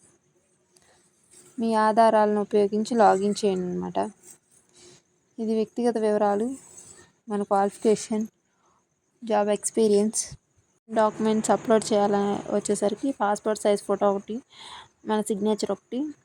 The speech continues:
క్వాలిఫికేషన్ డీటెయిల్స్ ఒకటి, ఒకవేళ మెన్షన్ చేయాలనుకుంటే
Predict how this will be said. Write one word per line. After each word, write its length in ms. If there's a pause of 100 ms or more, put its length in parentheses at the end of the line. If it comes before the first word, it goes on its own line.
(1120)
క్వాలిఫికేషన్ 800 (160)
డీటెయిల్స్ 460
ఒకటి, 640 (1600)
ఒకవేళ 580 (1200)
మెన్షన్ 420
చేయాలనుకుంటే 760